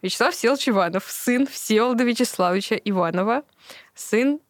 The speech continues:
Тамары Владимировны Кашириной Ивановой. Это одна линия. Потом Вячеслав Всеволодович вырос, женился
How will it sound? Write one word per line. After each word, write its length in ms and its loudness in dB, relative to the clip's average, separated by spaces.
Тамары 400 2
Владимировны 500 2
Кашириной 600 0
Ивановой. 560 -4
Это 460 0
одна 320 0
линия. 440 -10
Потом 420 0
Вячеслав 340 -2
Всеволодович 360 -4
вырос, 600 -4
женился 1000 0